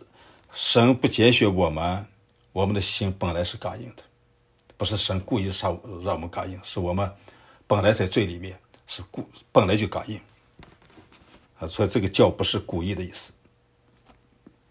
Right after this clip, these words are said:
十九节，这样，你必对我说：“他为什么还指责人呢？有谁抗拒他的旨意呢？”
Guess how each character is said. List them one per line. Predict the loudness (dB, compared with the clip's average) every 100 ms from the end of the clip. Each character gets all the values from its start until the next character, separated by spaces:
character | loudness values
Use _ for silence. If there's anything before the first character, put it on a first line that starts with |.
| -20 -20 -16 -16 -18 _ _ _ _ _ _ _ _ _ _ _ _ _ _ _ _ _ -20 -4
十 | 2 4
九 | 4
节， | 2 -4 -6 _ _ _ _ _ _ _
这 | 10 10
样， | 10 4 -10 _ _ _ _ 2
你 | 6 6 2 -10 2
必 | 4 4
对 | 10 12 12
我 | 8 4
说 | 4 6 6 6 -2 _ _
：“他 | 6 8 8
为 | 10 12 12
什 | 6 4
么 | 4
还 | 4 0
指 | 0 -2 0
责 | 4 4
人 | 4 0
呢？ | -2 -4 _ _ _ _ _ _ _
有 | 2 4
谁 | 8 6
抗 | 6 4 4
拒 | 4
他 | 6 6
的 | 6
旨 | 4 0 2
意 | 4
呢？” | 2 -2